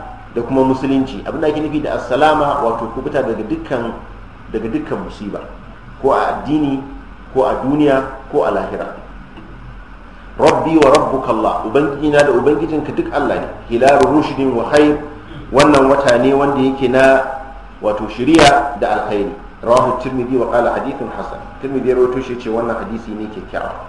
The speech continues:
Hadithun hasan. A cikin Tirmidhi amma babu wannan ziyadar ta hilalu rushdin wa khair. Iyakarsa rabbi wa rabbuka Allah.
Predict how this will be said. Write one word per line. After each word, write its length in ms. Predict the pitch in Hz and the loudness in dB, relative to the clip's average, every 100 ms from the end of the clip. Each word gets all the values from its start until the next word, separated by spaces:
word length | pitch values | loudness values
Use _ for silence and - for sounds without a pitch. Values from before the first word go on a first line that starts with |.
| - - - | -18 -14 -10
Hadithun 360 | 113 123 135 127 | -8 -6 -6 -4
hasan. 240 | 113 113 92 - - - - - - - - - - - - - | -6 -8 -12 -16 -18 -18 -18 -18 -20 -20 -20 -18 -18 -18 -12 -6
A 80 | - | -4
cikin 240 | - 170 | -4 -2
Tirmidhi 300 | 190 170 160 | 0 4 4
amma 160 | 147 151 | 6 6
babu 240 | 151 131 | 6 4
wannan 240 | 127 135 135 | 4 2 2
ziyadar 440 | 127 127 123 113 - | 4 4 4 2 0
ta 80 | 127 | 0
hilalu 400 | 120 117 127 113 | 2 4 4 4
rushdin 400 | 135 - 117 113 | 2 -2 -4 -4
wa 80 | 107 113 | -2 -2
khair. 160 | 90 - - - - - - - | -4 -6 -14 -18 -16 -16 -16 -12
Iyakarsa 880 | 110 120 123 120 127 - 120 117 117 | 0 2 4 2 2 2 4 4 4
rabbi 480 | 113 117 - 131 131 | 2 -2 -4 0 2
wa 120 | 110 113 | 2 2
rabbuka 360 | 120 107 107 95 | 0 -2 -4 -2
Allah. 220 | 92 | -2